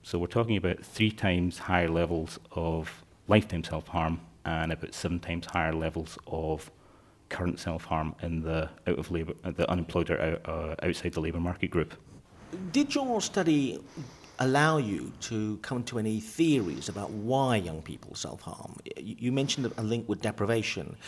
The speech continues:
Speaker 2: but it's still quite a perplexing subject, isn't it, as to exactly what's going on?
Speaker 1: It, it is difficult,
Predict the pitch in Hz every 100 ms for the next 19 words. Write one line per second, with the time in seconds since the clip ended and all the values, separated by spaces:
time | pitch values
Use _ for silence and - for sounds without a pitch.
0 | - - - 139 135 - 180 165 170 147
1 | - - - - 117 110 151 - 117 117
2 | 107 80 - - 95 - 98 104 107 -
3 | 98 98 98 - 104 92 101 92 78 -
4 | - - _ - - - - - 156 160
5 | 143 123 143 143 - 107 -